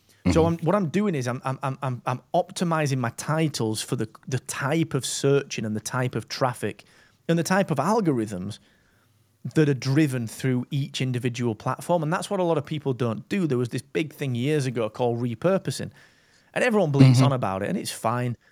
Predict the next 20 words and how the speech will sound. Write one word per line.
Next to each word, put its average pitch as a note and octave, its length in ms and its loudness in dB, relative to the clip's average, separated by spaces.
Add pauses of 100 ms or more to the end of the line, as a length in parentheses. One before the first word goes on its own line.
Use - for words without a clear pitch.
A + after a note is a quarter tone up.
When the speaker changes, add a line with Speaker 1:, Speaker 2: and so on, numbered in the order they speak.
(720)
Speaker 1:
But G3+ 120 2
repurposing A#3+ 600 2
is D#3+ 100 0
not G3+ 200 0
really E3 380 4
gonna C#3 220 2
get C3 220 0
you C3+ 100 -4
that G#2+ 200 -4
far. G2+ 240 -2
You G#2+ 120 -4
know, B2+ 120 0
repurposing, D3 600 2
just C3 160 0
automatically D3 520 0
publishing B2 460 -4
your A2 100 -4
podcast - 500 -4
to A#2 60 -10
YouTube, B2+ 460 -2